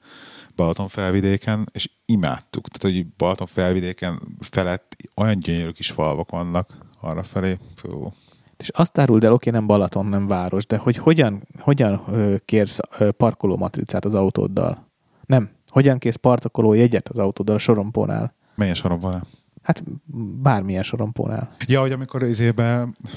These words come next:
Speaker 1: jó,
Speaker 2: Parkolóházba
Speaker 1: jó gyorsan
Speaker 2: mész.
Speaker 1: vágunk, vágunk témát. Hát kérlek szépen, ez úgy működik, hogyha belakom P-be izét, az automata váltót, és kikapcsolom a biztonsági jövet, és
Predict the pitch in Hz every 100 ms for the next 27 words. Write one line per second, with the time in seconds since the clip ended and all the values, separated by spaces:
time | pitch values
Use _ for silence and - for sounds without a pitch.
0 | - 110 165 185 139 117 202 240 123 127
1 | 123 123 123 127 139 131 127 127 - 127
2 | 117 117 - - - 113 156 156 135 131
3 | 120 113 131 120 120 139 - 110 151 -
4 | 107 - 117 107 98 92 90 98 - 98
5 | 92 92 98 101 104 101 101 104 98 107
6 | 117 151 - _ - - - - - 123
7 | 107 104 90 95 - 104 - 98 104 104
8 | 113 - - 120 117 - -